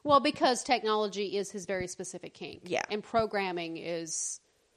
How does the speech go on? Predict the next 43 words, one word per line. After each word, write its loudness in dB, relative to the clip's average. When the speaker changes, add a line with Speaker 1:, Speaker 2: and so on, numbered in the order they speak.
Speaker 2:
Yeah. 0
I 8
just 4
think 4
Speaker 1:
porn, -2
Speaker 2:
I 0
hate 2
Speaker 1:
for 4
Speaker 2:
that 4
Speaker 1:
lack 6
Speaker 2:
they, -4
Speaker 1:
of -4
a -4
Speaker 2:
I 4
hate 4
that -8
they 2
missed 0
the -2
mark 2
'cause -6
I 2
think -6
that 2
otherwise 8
that 4
would -2
have -2
been 2
a 2
very 2
powerful 4
Speaker 1:
Yeah. -16
Speaker 2:
'cause 2
he, 8
he 4
Speaker 1:
Yep. 6
Speaker 2:
changed 6
his 2
allegiance 2
like 0
that. 6
Speaker 1:
Mm-hmm. -4